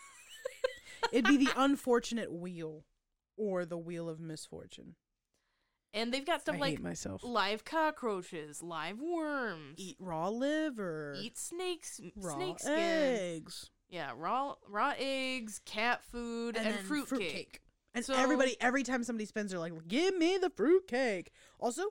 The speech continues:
Speaker 1: I would just like to say, the logistics of every single person spinning this wheel and getting something completely different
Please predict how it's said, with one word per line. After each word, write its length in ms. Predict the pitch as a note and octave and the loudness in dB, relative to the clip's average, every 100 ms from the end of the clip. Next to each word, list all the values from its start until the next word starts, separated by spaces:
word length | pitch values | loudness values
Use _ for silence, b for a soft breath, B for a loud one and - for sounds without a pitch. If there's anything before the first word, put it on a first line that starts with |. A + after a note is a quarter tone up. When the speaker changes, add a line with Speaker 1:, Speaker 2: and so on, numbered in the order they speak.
| - - | -4 -4
Speaker 1:
I 100 | A3+ | -2
would 140 | A3 | -2
just 140 | A#3 F#4+ | -2 -4
like 120 | F4+ | -6
to 60 | |
say, 160 | D#4 F3 | -6 -10
the 120 | F3 | -8
logistics 540 | G3 G3+ C#4 - G#4+ F4 | -6 -4 -4 -2 -2 -2
of 100 | A#3 - | -4 -2
every 280 | A3+ D4+ | 0 0
single 260 | D#4 D#4+ D4+ | -2 -4 -4
person 400 | - G#3 A#3 B3+ | -4 -6 -6 -6
spinning 380 | - A3+ A#3+ D4+ | -4 -4 -2 -2
this 160 | D#4+ | -4
wheel 260 | A3 F3+ E3+ G3+ | -6 -6 -6 -8
and 120 | G3 | -8
getting 200 | G#3 G3+ | -8 -8
something 280 | G3+ G#3 F#3 | -8 -10 -10
completely 420 | F3+ G3 A3+ C#4+ | -14 -14 -8 -6
different 340 | G3+ E3+ - | -6 -10 -14